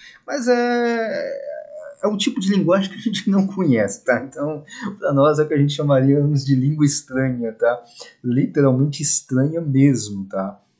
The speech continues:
E essa, e esse texto ele foi encontrado, é, pela arqueologia, nós temos as tabuinhas de, de argila e tudo mais, então tem, tem, tem uma boa narrativa, temos uma grande quantidade de texto escrito dessa narrativa, tá?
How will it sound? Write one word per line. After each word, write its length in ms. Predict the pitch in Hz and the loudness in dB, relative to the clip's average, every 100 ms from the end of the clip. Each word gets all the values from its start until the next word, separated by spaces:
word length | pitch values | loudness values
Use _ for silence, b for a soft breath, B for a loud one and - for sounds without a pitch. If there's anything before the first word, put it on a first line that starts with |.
| _ b b b | _ b b b
E 100 | 165 | -2
essa, 800 | 185 214 - 202 170 123 107 92 123 | 0 0 0 2 4 4 4 2 0
e 60 | |
esse 260 | 170 185 147 | 0 -2 -2
texto 300 | 143 165 - | -2 -2 -4
ele 100 | 135 | -8
foi 180 | - 139 | -6 -8
encontrado, 960 | 139 110 - 101 117 127 107 98 95 | -6 -12 -4 0 0 -2 -8 -12 -10
é, 300 | 101 101 98 98 | -6 -2 -2 -4
pela 200 | 101 101 | -10 -12
arqueologia, 640 | - 165 214 104 135 117 | -10 -8 -6 -6 -8 -8
nós 160 | 95 - | -12 -16
temos 200 | 104 101 | -18 -16
as 120 | 98 | -14
tabuinhas 580 | 104 98 98 98 98 95 | -12 -12 -10 -10 -10 -12
de, 280 | 98 95 90 _ _ b b b - | -10 -10 -12 _ _ b b b -4
de 140 | 110 | 0
argila 560 | 139 113 113 170 147 98 | 0 -2 -4 -2 -2 -4
e 40 | |
tudo 160 | 104 101 | -6 -6
mais, 220 | 110 139 | -4 -6
então 120 | 123 | -8
tem, 320 | 139 147 131 | -6 -6 -6
tem, 320 | 110 139 139 | -6 -8 -8
tem 120 | 120 131 | -8 -8
uma 140 | 135 | -8
boa 260 | 117 139 156 | -4 -2 -2
narrativa, 760 | 143 135 131 - 120 127 110 | -4 -4 -6 -6 -2 -2 -4
temos 280 | 123 117 113 | -6 -6 -4
uma 60 | |
grande 260 | 113 131 147 | -4 -4 -6
quantidade 480 | 139 - 113 113 113 | -10 -6 -4 -2 -4
de 320 | 117 117 - b b _ - | -8 -8 -8 b b _ 0
texto 460 | 147 151 - 110 | 0 0 -6 -10
escrito 580 | 107 - - 120 120 123 | -10 -10 -6 -6 -4 -4
dessa 300 | 117 117 117 | -4 -4 -4
narrativa, 560 | 113 120 - 101 95 98 | -6 -8 -10 -14 -10 -8
tá? 260 | - 98 | -8 -10